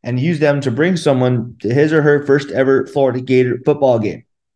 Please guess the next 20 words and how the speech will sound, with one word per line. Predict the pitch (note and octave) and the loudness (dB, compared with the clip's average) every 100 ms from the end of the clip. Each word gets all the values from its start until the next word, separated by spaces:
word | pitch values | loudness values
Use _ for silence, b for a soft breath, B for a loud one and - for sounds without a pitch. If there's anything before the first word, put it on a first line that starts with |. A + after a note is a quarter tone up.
| _ _ | _ _
If | C3 | -8
you | C3+ | -6
believe | B2 C3+ C#3 | -2 -2 0
you | C3 C3 | -2 -2
or | |
someone | B2 C3+ C3+ | 0 0 0
you | B2 | 0
know | A#2+ C3 | 0 0
is | A#2+ A2 | 0 0
worthy | C3+ C3 C#3 | 2 2 0
of | A2+ | -2
the | A2+ - | -4 -6
honor | A2 C3+ C#3+ | -4 -2 -2
for | B2+ | -4
two | A#2 C3+ | -4 -4
thousand | B2+ C3 C3 B2+ | -2 -2 -4 -6
twenty-three, | B2+ A#2 A2 D3+ A#3+ C4 B B _ - | -6 -4 -4 -4 -4 -4 B B _ 0
please | D#3 D#3+ - | 2 0 -2
email | E3 D#3+ C#3 | -2 0 2
us | C#3+ C#3+ C#3+ | 2 2 -2